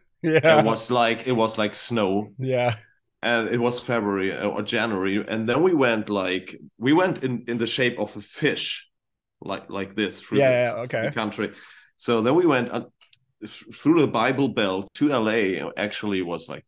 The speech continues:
Speaker 2: I don't know, was super nice. I,
Speaker 1: Yeah.
Speaker 2: I could only say it in, in degrees Celsius, not in Fahrenheit, but you, you could be there with the shirt, you know?
Speaker 1: Yeah, yeah.
Speaker 2: Uh,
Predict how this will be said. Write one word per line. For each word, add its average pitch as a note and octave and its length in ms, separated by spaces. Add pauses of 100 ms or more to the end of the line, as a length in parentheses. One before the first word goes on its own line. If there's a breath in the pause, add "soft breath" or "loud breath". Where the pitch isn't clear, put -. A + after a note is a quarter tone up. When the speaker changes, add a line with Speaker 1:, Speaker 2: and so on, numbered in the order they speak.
(140)
Speaker 2:
I C2 140
don't C2 140
know, A1+ 220
was D#2+ 220
super - 540
nice. G#2 580
I, - 120
Speaker 1:
Yeah. G#2+ 100
Speaker 2:
I B2 80
could C3 180
only C#3 220
say C3 180
it A#2 80
in, G2+ 220
in G#2 180
degrees A2 400
Celsius, G2+ 420
not F#2+ 140
in F2+ 80
Fahrenheit, E2+ 480
but A#2+ 200
you, F3 200
you F3+ 140
could B2+ 180 (240)
be D3 120
there A2 140
with G2+ 180
the F#2 60
shirt, - 420
you F#2+ 120
know? B2 320
Speaker 1:
Yeah, G3+ 220
yeah. E3+ 260
Speaker 2:
Uh, - 180